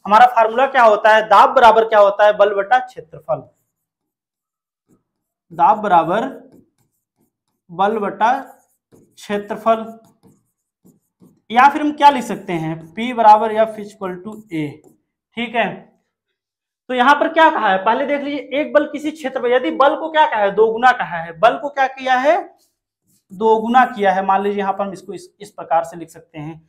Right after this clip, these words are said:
फिर क्या कहा है कि क्या है? क्षेत्रफल को आधा कर दे। क्षेत्रफल को क्या कहा है?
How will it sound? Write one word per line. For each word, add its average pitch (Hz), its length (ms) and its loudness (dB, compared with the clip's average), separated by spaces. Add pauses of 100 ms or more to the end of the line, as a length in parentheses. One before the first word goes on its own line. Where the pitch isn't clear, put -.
(300)
फिर 294 140 -2
क्या 294 180 4
कहा 277 240 4
है 277 240 2
कि - 800 -16
क्या 269 140 0
है? 277 120 2
क्षेत्रफल 247 600 -4
को 320 120 0
आधा 226 420 4
कर 156 160 -4
दे। 160 160 -8
क्षेत्रफल 202 520 -8
को 262 140 -4
क्या 226 180 4
कहा 190 280 -2
है? 240 200 0